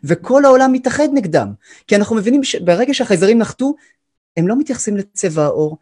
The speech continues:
לצורת העיניים, לחיתוך הדיבור, הם שואלים רק דבר אחד, מי בן אדם ומי לא? אתה בן אדם, אנחנו נגדך. זה הזמן שכולנו ביחד נהיה כנגד הנגיף. ובהחלט ייתכן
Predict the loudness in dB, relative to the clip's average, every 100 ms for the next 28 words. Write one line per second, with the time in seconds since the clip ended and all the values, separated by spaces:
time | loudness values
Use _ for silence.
0 | _ -4 -2 -4 -4 -2 -2 -2 -2 -4
1 | -8 -4 -4 -4 -8 -8 -8 -6 -2 -2
2 | -4 _ -8 -4 -2 -2 -2 -4 -4 -4
3 | -4 -2 0 2 2 2 4 4 2 -4
4 | -2 0 2 2 2 -2 -6 _ -8 -2
5 | 0 2 2 4 2 0 -6 -8 -6 -6
6 | -6 -6 -10 -10 -12 -14 _ -8 0 0
7 | 0 0 -2 -4 -6 -4 -2 -2 0 0
8 | 0 -2 -12 -16 -18 -20 _ _ -8 -4
9 | -4 -4 -6 -6 -6 -8 -10 -14 -18 -20
10 | _ _ _ _ _ -4 0 0 -2 -10
11 | -12 -14 -10 -6 -6